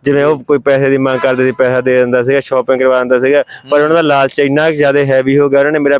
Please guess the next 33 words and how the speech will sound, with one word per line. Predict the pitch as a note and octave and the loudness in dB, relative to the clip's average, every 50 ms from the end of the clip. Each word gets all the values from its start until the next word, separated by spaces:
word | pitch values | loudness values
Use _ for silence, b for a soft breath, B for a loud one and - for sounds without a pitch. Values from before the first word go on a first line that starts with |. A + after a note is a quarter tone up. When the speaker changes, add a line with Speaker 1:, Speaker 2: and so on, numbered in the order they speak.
| - - | -2 -2
Speaker 1:
ਪਿਆਰ | C#3+ C#3 C#3 C#3+ D3+ | 0 0 0 2 0
ਹੀ | E3 | 0
ਇੱਕ | E3 - D3 | -2 -2 -4
ਪਾਸੇ | B2 C3 B2+ A#2 - C3 | -4 -4 -6 -4 -4 -6
ਕਰਤਾ | - - A2+ G2+ - - A2+ | -4 -4 -6 -4 -4 -4 -4
ਬਾਈ, | G#2+ A#2 A#2+ C3+ C3 B B B B _ | -2 0 -2 -2 -2 B B B B _
ਤੇ | D3 | -2
ਮੇਰੇ | C#3 C#3 C#3 C#3 | -2 0 -2 -2
ਤੇ | B2+ C#3 | -2 -2
ਪਰਚਾ | B2+ C#3 C3 A#2+ - C3+ C3 | -2 -2 -4 -2 -2 -2 -2
ਕਰਾ | B2+ C3 C3 B2+ | 0 0 0 -2
ਕੇ | A#2+ B2+ C3+ C3 | -2 -2 -2 -2
ਅੱਜ | B2+ C3 | -2 -2
ਮੈਂ | C3 C3+ C3+ C3 B2+ B B B B B _ | -2 -2 -4 -4 -6 B B B B B _
ਤਿੰਨ | D#3+ D#3+ D#3 D#3+ D#3+ | 0 0 0 0 0
ਮਹੀਨੇ | E3+ E3+ D#3 C#3+ | 0 0 0 0
ਜੇਲ੍ਹ | C3 C3 C3+ C#3 C#3 | 0 0 0 0 0
ਦੇ | D3+ | 2
ਵਿੱਚ | D3 C#3 B2 B2 | 0 0 0 0
ਲਾ | B2+ B2+ B2 A#2 | -2 -2 0 -2
ਕੇ | B2+ B2 | -2 -2
ਜ਼ਮਾਨਤ | A#2+ A#2+ B2 A#2+ A#2 A2 - _ | -2 -2 -2 -2 -4 -6 -4 _
ਤੇ | B2+ B2 | 0 0
ਆਇਆ, | A#2+ A#2 A#2+ B2+ | 2 0 0 -2
ਤਾਂ | - - B2+ B2+ | -2 -2 -2 -2
ਕਰਕੇ | B2+ B2+ B2 B2 B2 | 0 -2 -2 -2 -2
ਤੁਹਾਡੇ | B2 B2 A#2+ A#2+ | -2 -2 -2 -2
ਮੂਹਰੇ | A#2+ B2+ C3+ | -2 0 0
ਆਪਣੀ | C3+ A#2+ A#2+ A#2+ A#2 | 0 -2 -2 -6 -4
ਗੱਲ | G#2+ A2+ G#2+ G#2 G#2 | -2 -2 -2 -2 -2
ਰੱਖੀ | A2 - - - - F#2+ | -4 -4 -6 -8 -6 -6
ਹੈ | F2+ | -4
ਬਾਈ। | F2 F2+ F#2 | -4 -4 -6